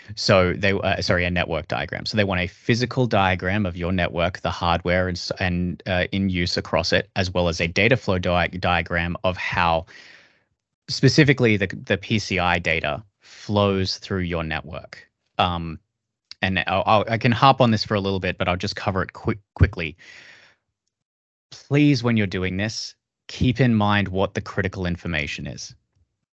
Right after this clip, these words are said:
Your data that is P C I related is what they care about for P C I information. If you get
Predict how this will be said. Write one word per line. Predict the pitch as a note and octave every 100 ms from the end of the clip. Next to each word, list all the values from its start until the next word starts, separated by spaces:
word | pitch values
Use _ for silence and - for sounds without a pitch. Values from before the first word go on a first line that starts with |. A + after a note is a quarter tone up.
| _ _ _ _ _
Your | F#2 G#2+ G#2
data | F2+ G#2+ G2+ A#2 B2 C3
that | G#2+
is | G2
P | - - G#2+
C | G2+ - G#2
I | G2
related | F#2 F2+ F2+ F#2 E2+ E2
is | F2
what | F2 F2+ -
they | E2+
care | - F2+ E2 D2+
about | D#2 C#2 - _ _ _ _ _
for | - F2+
P | F#2+
C | D#2+ D2
I | D2+ D#2+ - _ _
information. | F2 F2+ D2 - -
If | F#2+ F2+
you | G2+ A2
get | A2 A2 G2+